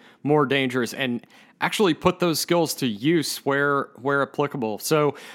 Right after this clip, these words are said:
um, I'm probably going to give the listener a little bit of insight into how far we record some of these episodes,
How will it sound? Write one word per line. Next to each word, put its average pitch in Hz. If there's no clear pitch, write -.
um, 135
I'm 190
probably 156
going 147
to 123
give 147
the 127
listener 139
a 120
little 180
bit 151
of 127
insight 139
into 123
how 143
far 139
we 135
record 131
some 131
of 117
these 120
episodes, 117